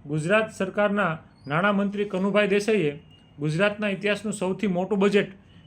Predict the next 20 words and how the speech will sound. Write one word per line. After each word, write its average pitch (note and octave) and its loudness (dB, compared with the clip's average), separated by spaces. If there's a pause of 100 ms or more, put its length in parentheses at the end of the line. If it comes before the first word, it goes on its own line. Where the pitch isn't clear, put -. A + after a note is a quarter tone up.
બે F#3 2
ફેબ્રુઆ-, G3+ 0
ફેબ્રુઆરીના G3+ 0
દિવસે F#3+ 0
સંસદમાં F#3+ -2
રજૂ F#3 0
કર્યું G3+ 2
હતું, A#2+ -6 (600)
જેમાં G3+ 0
તેને G#3+ -2
ગર્ભવતી F3 0
બહેનોને G3+ 0 (680)
અને F3+ -2
ધાત્રી D#3 -2
માતાઓના G3+ 2 (160)
આર્થિક F3+ -2
સહાય G3 0
પૂરી G3 -2
પાડવા G3+ 2
માટે G#3+ -2